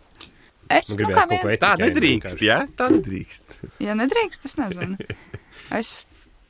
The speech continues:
Speaker 1: es esmu diezgan liberā-, būšu kā parasti liberāli savos viedokļos. Es uzskatu, ja tev garšo, tad ēd, kad gribi.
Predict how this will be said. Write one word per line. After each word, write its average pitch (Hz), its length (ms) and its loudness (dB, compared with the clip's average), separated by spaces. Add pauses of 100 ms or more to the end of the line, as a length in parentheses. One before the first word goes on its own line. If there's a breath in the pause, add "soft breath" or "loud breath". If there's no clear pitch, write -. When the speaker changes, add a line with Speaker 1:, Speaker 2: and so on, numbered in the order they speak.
Speaker 1:
es 220 180 0
esmu - 220 -4
diezgan 202 300 -4
liberā-, 392 360 0
būšu 247 360 -2
kā 214 120 4
parasti - 480 -2
liberāli 302 460 0
savos 285 340 -2
viedokļos. 254 600 4
Es - 140 -2
uzskatu, 226 380 -2
ja 220 40 -2
tev 240 200 6
garšo, 254 380 2
tad 196 180 -6
ēd, 214 300 0
kad - 180 -2
gribi. 196 520 -2